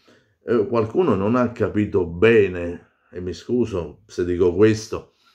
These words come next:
perché qualcuno, eh, pensa, dice: "Adesso, eh, l'inchiesta è chiusa, quindi hanno archiviato tutto." No,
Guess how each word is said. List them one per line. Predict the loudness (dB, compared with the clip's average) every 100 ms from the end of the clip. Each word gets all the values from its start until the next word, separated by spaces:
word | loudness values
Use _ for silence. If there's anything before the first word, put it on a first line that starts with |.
| _ _ _ _
perché | 0 0 2 4 4
qualcuno, | 4 -2 -6 -6 -2 -2 -4 -10
eh, | -16 -12
pensa, | -4 -2 0 0
dice: | -2 -2 -6
"Adesso, | 0 0 0 -2 -2 -2
eh, | -10 -16 -16 -12
l'inchiesta | -8 2 2 4 -2
è | -2
chiusa, | 2 4 4 -2
quindi | -4 -2 -2
hanno | -4 -4
archiviato | -8 -6 -4 -2 0 0
tutto." | 0 -2 -2 0
No, | 2 2 2 -4 _